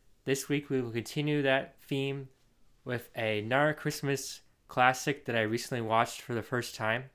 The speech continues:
a few weeks ago. This film I had been meaning to watch for a while. One of my best friends, Alyssa, had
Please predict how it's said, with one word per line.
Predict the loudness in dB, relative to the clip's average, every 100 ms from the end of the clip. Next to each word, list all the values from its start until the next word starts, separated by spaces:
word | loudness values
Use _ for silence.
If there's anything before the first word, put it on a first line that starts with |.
| _ _ _ _ _ _ -4
a | -4
few | -2 -2
weeks | -2 -2
ago. | 0 0 -4 _ _ _ -20 _ _ _ _ -20 _ _ -8 -2
This | -2 2
film | 4 4
I | 2
had | 2
been | 0 0
meaning | -2 -2
to | -4 0
watch | 2 2 0
for | -4
a | -2
while. | 0 0 0 -6 -14 _ _ -12
One | -4
of | 2
my | 2
best | 4 2 2
friends, | 2 2 2 -2 -10 _ -20 _ _ _ -6
Alyssa, | 0 2 4 4 4
had | 2 2 4 2 -2